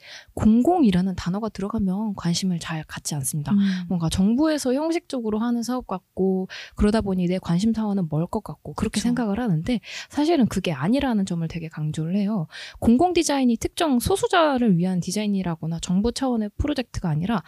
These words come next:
Speaker 1: 생각보다 혜림 맴-, 혜림 맴씨가 말한 것처럼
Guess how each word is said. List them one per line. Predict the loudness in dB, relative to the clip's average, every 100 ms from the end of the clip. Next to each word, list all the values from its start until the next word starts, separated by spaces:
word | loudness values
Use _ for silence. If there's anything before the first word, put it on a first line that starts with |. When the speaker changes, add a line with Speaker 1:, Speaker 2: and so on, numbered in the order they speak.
| -14 -16
Speaker 1:
생각보다 | -2 0 0 -2 -4 0
혜림 | 0 0 -2 -2 0
맴-, | 0 -2 -4
혜림 | -2 0 2
맴씨가 | 2 0 -2
말한 | -2 -2
것처럼 | -4 -4 -4